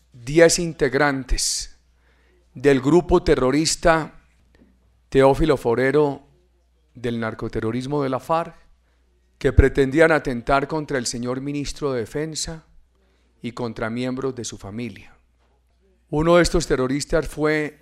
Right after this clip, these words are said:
capturado en Girardot, otro en Pitalito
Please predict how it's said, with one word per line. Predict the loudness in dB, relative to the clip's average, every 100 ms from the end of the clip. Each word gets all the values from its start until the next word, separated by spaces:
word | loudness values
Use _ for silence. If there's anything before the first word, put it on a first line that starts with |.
| _
capturado | -4 -4 -4 -2 0 0
en | -2
Girardot, | -8 -8 -8 -6 -4 -4 -8 -20 -20 _ _ _ _ 4
otro | 6 6 4
en | 0 2
Pitalito | 0 2 -2 -4 -6 -12